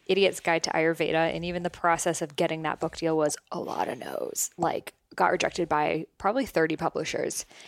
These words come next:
um, for all of the reasons why I thought I wasn't good enough to write the book. Like, I was just getting that reflected back to me by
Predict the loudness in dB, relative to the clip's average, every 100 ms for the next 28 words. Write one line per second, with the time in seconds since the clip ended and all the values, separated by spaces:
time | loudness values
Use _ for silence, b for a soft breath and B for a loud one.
0 | B 0 2 2 0 0 6 8 6 4
1 | 2 2 0 0 2 2 2 2 2 2
2 | -2 -4 -4 -4 -8 -6 -6 -6 -4 -4
3 | -4 -4 -2 -2 -2 -4 -6 -4 -2 -2
4 | -4 -4 -4 -6 -4 -2 -2 -4 -6 -2
5 | 2 2 0